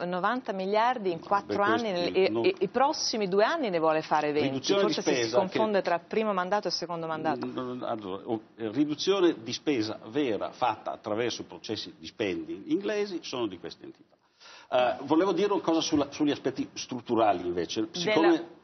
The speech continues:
Speaker 2: della
Speaker 3: sì.
Speaker 2: riduzione della spesa, se mi
Speaker 3: Sì, beh, eh, sinteticamente abbiamo molte domande anche per gli altri ospiti, perché volevo chiedere anche delle cose sulla Germania a Veronica De Romanis, però prego.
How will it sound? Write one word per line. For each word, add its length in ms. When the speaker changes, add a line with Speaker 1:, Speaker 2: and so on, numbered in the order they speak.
Speaker 2:
della 280
Speaker 3:
sì. 40
Speaker 2:
riduzione 300
della 120
spesa, 540
se 320
mi 240
Speaker 3:
Sì, 260
beh, 200
eh, 60
sinteticamente 760
abbiamo 300
molte 340
domande 380
anche 220
per 120
gli 60
altri 300
ospiti, 340
perché 160
volevo 240
chiedere 320
anche 160
delle 220
cose 200
sulla 200
Germania 720
a 340
Veronica 360
De 80
Romanis, 400
però 180
prego. 340